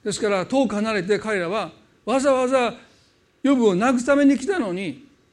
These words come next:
近づくことすらできないで、少し離れたところで沈黙していました。でもやがて彼らは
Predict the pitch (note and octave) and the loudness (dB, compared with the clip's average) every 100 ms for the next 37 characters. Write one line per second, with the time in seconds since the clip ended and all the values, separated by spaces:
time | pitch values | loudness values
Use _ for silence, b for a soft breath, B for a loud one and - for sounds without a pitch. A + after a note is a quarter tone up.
0 | _ _ _ _ _ _ - D4 D4 D4 | _ _ _ _ _ _ -6 -2 0 0
1 | A#3+ C4+ C4 A#3 G3 G3+ G#3+ G3+ F3 A3 | 0 0 0 0 0 -2 -2 -4 -2 -4
2 | F3 - _ _ _ _ _ _ _ - | -4 -12 _ _ _ _ _ _ _ -6
3 | B3+ G3+ A3 A3+ G3 F3 F3 F3+ E3+ G#3+ | -4 -4 -4 -4 -4 -4 -6 -6 -4 -4
4 | G#3 - _ _ _ _ _ - G#3+ F#3 | -6 -14 _ _ _ _ _ -10 -6 -6
5 | E3 - E3+ C3+ A#2+ - _ _ _ _ | -6 -8 -8 -10 -12 -20 _ _ _ _
6 | _ _ _ _ _ _ _ _ _ _ | _ _ _ _ _ _ _ _ _ _
7 | _ _ _ _ _ _ _ _ _ _ | _ _ _ _ _ _ _ _ _ _
8 | _ _ _ _ _ _ D4+ B3 C4+ C4+ | _ _ _ _ _ _ 2 4 4 4
9 | C4 C#4+ G#3 F#3+ G#3+ D#3 | 4 4 4 2 -2 -6